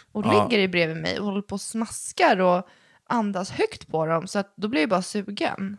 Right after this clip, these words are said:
Speaker 2: Men jag sa ju till dig ikväll att mig är ju inte den bästa att vara tillsammans med om man ska försöka äta så här rimligt, liksom.
Speaker 1: Nej, alltså, framför allt det här, vi har ätit middag, vi har ätit hela dagen, det är söndag.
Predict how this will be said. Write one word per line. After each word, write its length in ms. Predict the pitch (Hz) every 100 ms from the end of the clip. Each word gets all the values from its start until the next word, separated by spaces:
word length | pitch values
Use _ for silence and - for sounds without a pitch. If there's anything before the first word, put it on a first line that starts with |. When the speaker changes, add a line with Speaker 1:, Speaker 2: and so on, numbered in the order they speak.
| _ _ -
Speaker 2:
Men 180 | 110 110
jag 120 | 110
sa 240 | - 127 120
ju 60 |
till 140 | - 95
dig 100 | 90
ikväll 380 | - 113 92
att 280 | 87 85 - _ _ _ _ - - _ _ _ -
mig 340 | 110 117 117 110
är 20 |
ju 60 |
inte 200 | 101 -
den 180 | 95 95
bästa 380 | 98 92 - 107 95
att 60 |
vara 240 | 90 85 80 _ _ _ _
tillsammans 580 | - 101 117 104 98 87
med 140 | 87 82
om 80 |
man 140 | 82 85
ska 160 | -
försöka 520 | 85 95 85 - 85 78 - _ _ - _ _ -
äta 360 | 95 - 95
så 120 | -
här 100 | 87
rimligt, 480 | 92 90 95 90 -
liksom. 280 | 87 - 95 - _ _
Speaker 1:
Nej, 500 | 233 262 262 233 247
alltså, 400 | - 240 240 233 220 _
framför 340 | - 240 - -
allt 360 | 311 359 -
det 80 | 214
här, 380 | 208 202 185 190 - _ _
vi 220 | 190 208 226
har 180 | - 190
ätit 220 | 226 208
middag, 500 | 196 220 196 214 196
vi 120 | 175
har 80 | 175 185
ätit 220 | 180 -
hela 260 | 226 208 190
dagen, 360 | 180 180 175
det 60 | 170
är 80 | 170
söndag. 640 | - 208 196 196 196